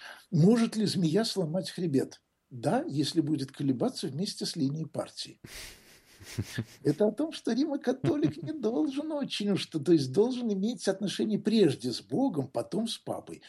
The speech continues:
Это абсолютно лютеранская позиция, даже не лютеранская, это абсолютно индивидуалистическая,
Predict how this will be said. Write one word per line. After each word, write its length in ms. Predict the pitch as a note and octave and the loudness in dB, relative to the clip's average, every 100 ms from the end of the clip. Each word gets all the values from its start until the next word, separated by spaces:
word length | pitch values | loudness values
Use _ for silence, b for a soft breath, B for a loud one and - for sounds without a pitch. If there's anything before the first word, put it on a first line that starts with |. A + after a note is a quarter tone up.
| B B | B B
Это 200 | E4 D#4+ | -2 0
абсолютно 440 | C4+ - G3 C4 G#3+ | 0 2 0 0 0
лютеранская 640 | D3+ E3 D3+ G3+ - E3 | 0 0 0 0 0 -2
позиция, 540 | - C#3+ A#2+ A2+ - - | -2 -2 -2 -2 -2 -2
даже 200 | E3 F#3+ | 0 2
не 80 | G3 | 0
лютеранская, 720 | G3+ A3+ G3+ E3+ - - F#2+ | 0 0 2 2 0 -4 -8
это 200 | G2+ E3 | -4 -4
абсолютно 640 | D#3+ E3+ F3+ - A3 G3+ B B B B - | -2 -2 0 0 2 0 B B B B 0
индивидуалистическая, 1400 | D3 E3 D#3 E3 D#3+ - - D3+ F3+ G3+ - G#3 G3 | 2 4 4 4 4 2 -2 -6 -4 -6 -2 2 2